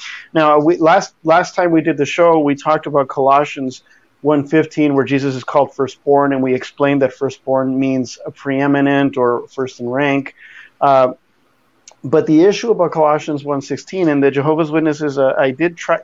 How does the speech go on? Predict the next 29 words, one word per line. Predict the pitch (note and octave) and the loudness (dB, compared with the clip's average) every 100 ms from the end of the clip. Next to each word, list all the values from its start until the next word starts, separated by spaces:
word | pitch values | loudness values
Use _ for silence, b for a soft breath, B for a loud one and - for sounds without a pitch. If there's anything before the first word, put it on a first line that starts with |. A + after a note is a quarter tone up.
| - | -8
I | C#3 | -12
think | C#3 F3 | -6 -6
that | F3 E3 | -4 -4
they | C#3+ | -6
bel-, | C#3 C#3+ - | -6 -8 -6
they | C3+ | -8
tried | - E3 F3 | -2 0 2
to | E3+ | 2
argue | D3 D#3 D#3 | 2 2 0
the | C#3 | -4
fact | - B2+ B2+ _ _ b b b - | -2 0 -2 _ _ b b b -12
that, | C3 C#3+ C#3 C#3 - | 0 4 4 2 -6
that | F3 E3+ C3 D3 C3 | -16 -12 0 0 0
because | C#3+ - E3+ E3 | -4 -2 -2 0
Jesus | F3 D#3+ C#3+ | -4 -6 -10
is | C#3 | -10
called | - D3+ - | 0 0 0
firstborn, | C#3+ C#3 - E3 E3+ D3 | -4 -4 -2 2 2 2
the | C#3 | 0
conclusion | C#3+ C3 - D#3+ E3 D#3 C#3 | -4 -10 -6 0 0 0 -6
is | C#3 C#3+ C#3+ | -2 -2 -2
that | C#3 | -6
he | - D3 | -6 -4
must | C#3+ C#3 - | -2 -4 -6
be | |
part | C3+ - D3 D3 | -10 2 2 2
of | |
that | C3+ B2 | -2 -4
creation. | - C#3+ D#3+ D#3+ C#3 B2 | -4 -4 -2 -4 -6 -12